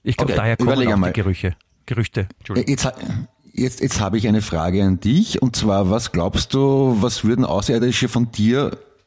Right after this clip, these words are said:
Speaker 2: brauchen oder wollen? Also, nachdem du dich nicht erinnern kannst, gehe ich mal davon aus, dass du mit großer Wahrscheinlichkeit schon entführt worden bist und würde jetzt gern von dir wissen, was wollten die Außerirdischen von dir? Was macht dich so special unter Milliarden von Menschen, dass die Außerirdischen dich entführt haben?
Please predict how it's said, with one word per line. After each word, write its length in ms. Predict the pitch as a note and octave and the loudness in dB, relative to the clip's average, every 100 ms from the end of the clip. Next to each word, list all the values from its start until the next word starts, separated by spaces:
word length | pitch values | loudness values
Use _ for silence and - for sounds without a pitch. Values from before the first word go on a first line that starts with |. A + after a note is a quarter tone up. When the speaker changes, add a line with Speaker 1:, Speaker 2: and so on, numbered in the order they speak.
| _ _ _ _ _ _ _ _ - | _ _ _ _ _ _ _ _ -10
Speaker 2:
brauchen 380 | D2+ E2 - C3 | -4 -4 -2 -2
oder 220 | C3+ A2 | 0 0
wollen? 380 | D#2+ E2+ E2+ D#2 | 0 2 0 0
Also, 240 | E2+ G2 - F2+ - - | -2 -2 -4 -8 -8 -4
nachdem 280 | B2+ A#2+ | -2 0
du 60 | A#2 | 0
dich 120 | B2 | 0
nicht 160 | B2+ A#2+ | 0 2
erinnern 260 | A2+ B2+ | 2 2
kannst, 300 | C#3 B2 A#2+ - - | 2 0 -2 -6 -4
gehe 100 | G#2+ | 0
ich 40 | G#2+ | 2
mal 60 | |
davon 240 | G2+ - G2+ | 2 0 0
aus, 260 | D2 G#2 | 2 0
dass 220 | A#2 G2+ - | 0 -2 0
du 80 | |
mit 180 | A2 G#2+ | 0 0
großer 280 | - G2 G#2+ | 0 -2 0
Wahrscheinlichkeit 360 | F2 F#2+ G2 G#2+ | 0 0 0 0
schon 100 | G#2 | 0
entführt 300 | F#2 G#2+ F2 | 2 -2 0
worden 200 | E2+ F2 | 0 0
bist 420 | - A2+ F3+ - - - - - | 2 2 0 -2 -10 -10 -10 -2
und 140 | G#2 | 2
würde 140 | G#2+ A2+ | 2 2
jetzt 160 | A#2 | 0
gern 120 | F#2 F2+ | -2 0
von 140 | A#2 | 0
dir 160 | G2 F#2 | 2 2
wissen, 360 | A2 - C3+ - - | 2 2 0 -2 -10
was 260 | - G2 F#2+ | -4 -2 0
wollten 320 | F#2+ F#2+ G#2 | 0 0 0
die 100 | F#2+ | 0
Außerirdischen 560 | B1+ D#2+ G2 E2 E2 E2 | 0 0 0 0 0 0
von 160 | F2+ | 0
dir? 140 | F2 D#2+ | 0 -2
Was 140 | G#2 | 0
macht 340 | F2+ D2+ - G2+ | 0 0 -4 -2
dich 220 | G#2+ - | -2 -2
so 200 | F#2+ F#2+ | 0 0
special 500 | - - D#2 - A2+ | 0 -2 -2 0 2
unter 340 | G2 - G2+ | 2 0 2
Milliarden 460 | G2 F#2 D2 C2+ G2 | 2 2 0 0 0
von 160 | G#2+ | 2
Menschen, 240 | F2 C#2+ G#2 | 2 2 0
dass 100 | F2+ | 0
die 100 | D2 | -2
Außerirdischen 460 | D#2 G2 F2+ G#2 G2+ | -2 0 0 0 0
dich 120 | F#2+ | 0
entführt 380 | F2+ - D#2+ D#2+ | -2 -2 -2 0
haben? 240 | C#2 | -2